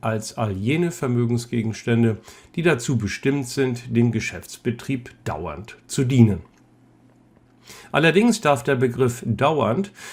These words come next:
in diesem Zusammenhang nicht rein vom Wort her als ein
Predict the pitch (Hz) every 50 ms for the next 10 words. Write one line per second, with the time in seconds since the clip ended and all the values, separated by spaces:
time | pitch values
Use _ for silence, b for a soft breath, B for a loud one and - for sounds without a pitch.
0 | B B B 127 123 127 196 202 208 208 202 - 180 143 151 196 214 233 202 135
1 | 120 123 131 120 120 123 120 117 - 113 101 113 117 120 135 147 156 - - 143
2 | 120 113 101 95 101 104 123 147 - - - 151 151 143 - - 101 107 104 -
3 | - - - 98 95 -